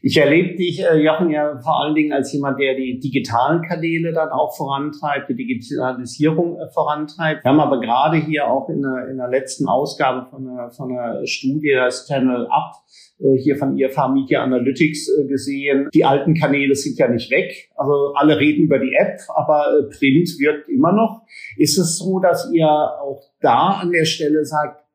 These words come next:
der Mix macht es, also Omnichannel macht es auch bei den Kommunikationskanälen?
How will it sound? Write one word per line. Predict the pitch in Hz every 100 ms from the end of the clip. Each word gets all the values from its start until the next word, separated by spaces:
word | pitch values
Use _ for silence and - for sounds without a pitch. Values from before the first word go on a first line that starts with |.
| -
der | 131
Mix | 123 151 151 -
macht | - 139 156 -
es, | 190 185
also | 147 127 -
Omnichannel | 135 160 151 - 151 143 160
macht | 147 139 -
es | 151 -
auch | 135 -
bei | 143
den | 131 -
Kommunikationskanälen? | 143 135 127 127 120 - 131 143 196 202 185 - 185 175 180 180 185